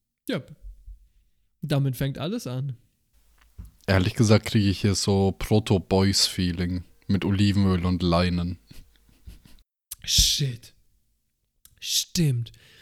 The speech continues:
Speaker 1: Saturnalia ist wirklich ein Joseph Beuys-ähnliches Festival. Fuck, das ist mir nie vorher gekommen, aber das stimmt. Naja, und wie sich das so gehört, ne? Wenn es ein geiles Festival gibt, dann gibt es natürlich ein großes Festmahl.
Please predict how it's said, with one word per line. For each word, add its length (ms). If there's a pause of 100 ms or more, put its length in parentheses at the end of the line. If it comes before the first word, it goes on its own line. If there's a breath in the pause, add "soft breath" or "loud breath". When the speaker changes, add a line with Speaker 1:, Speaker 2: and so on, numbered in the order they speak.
(120)
Speaker 1:
Saturnalia 720
ist 120
wirklich 280
ein 60
Joseph 400
Beuys-ähnliches 800
Festival. 580 (360)
Fuck, 420
das 120
ist 140
mir 100
nie 140
vorher 280
gekommen, 360
aber 180
das 140
stimmt. 340 (2250 loud breath)
Naja, 360
und 340 (380 soft breath)
wie 140
sich 180
das 180
so 80
gehört, 520
ne? 280 (340 soft breath)
Wenn 180
es 160
ein 160
geiles 420
Festival 500
gibt, 320 (260 soft breath)
dann 140
gibt 180
es 120
natürlich 400
ein 100
großes 460
Festmahl. 840